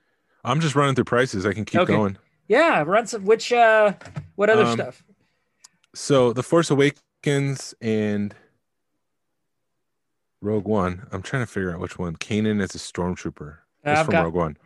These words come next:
Speaker 2: Yep, that's the Rogue
Speaker 1: That one's
Speaker 2: One.
Speaker 1: selling for a dollar.
Speaker 2: Yeah, I paid two dollars for it. I found it at Walgreens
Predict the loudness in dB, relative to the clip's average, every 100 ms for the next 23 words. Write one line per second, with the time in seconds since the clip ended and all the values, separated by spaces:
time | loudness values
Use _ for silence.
0 | _ -8 -2 -2 -4 _ _ _ -10 -6
1 | 0 2 4 2 4 2 2 2 0 0
2 | -2 2 2 2 0 -6 -18 _ _ _
3 | _ -20 _ -2 0 0 0 0 0 0
4 | 0 2 2 -2 -6 -4 -2 -2 -6 -8
5 | -6 -2 0 2 2 0 -4 -12 -16 -20